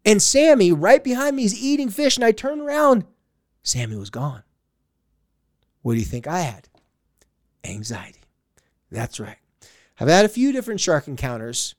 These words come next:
in my lifetime. This one was especially concerning because it was dusk. Everybody <laughs> that's ever watched Shark Week knows anything about sharks. They tend to like to feed at that time.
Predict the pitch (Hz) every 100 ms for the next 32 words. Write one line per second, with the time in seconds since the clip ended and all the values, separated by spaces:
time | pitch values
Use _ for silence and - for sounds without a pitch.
0 | _ 120 113 110 104 107 - 117 131 -
1 | _ _ _ - 175 214 226 233 220 196
2 | 196 - 185 - 190 180 175 _ _ _
3 | _ _ - 165 - 123 131 135 127 139
4 | 131 - _ _ _ _ 123 123 120 127
5 | 123 - _ _ _ _ _ _ _ _
6 | _ _ _ _ _ _ 156 143 165 156
7 | - - 185 180 - - 151 180 - 113
8 | 120 - - _ - 170 165 165 160 139
9 | - 196 185 - - _ _ _ 151 160
10 | - 226 254 254 254 254 247 - 294 294
11 | 240 170 139 - 117